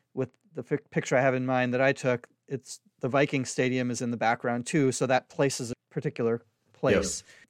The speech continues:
Speaker 1: And, and I always try to do that too, when possible, have something in the photo that places in a place, whether it's a s-, a skyline or something. That doesn't happen in every photo, but, you know, at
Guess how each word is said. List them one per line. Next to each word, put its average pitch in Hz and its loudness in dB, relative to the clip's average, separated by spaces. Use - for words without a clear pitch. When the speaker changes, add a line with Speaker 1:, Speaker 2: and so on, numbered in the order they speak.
Speaker 1:
And, 139 -2
and 143 2
I 151 8
always 156 6
try 170 2
to 151 2
do 143 0
that 135 4
too, 139 0
when 131 -6
possible, 123 0
have 131 4
something 135 0
in 127 -2
the 123 -4
photo 127 2
that 123 -4
places 127 -2
in 113 -8
a 117 -8
place, 107 -4
whether 117 -2
it's 117 -6
a 123 -8
s-, - -10
a 117 -10
skyline 110 -2
or 110 -10
something. 117 -8
That 151 4
doesn't 139 2
happen 127 0
in 127 -2
every 120 -2
photo, 120 2
but, 120 -2
you 123 -4
know, 117 0
at 120 -2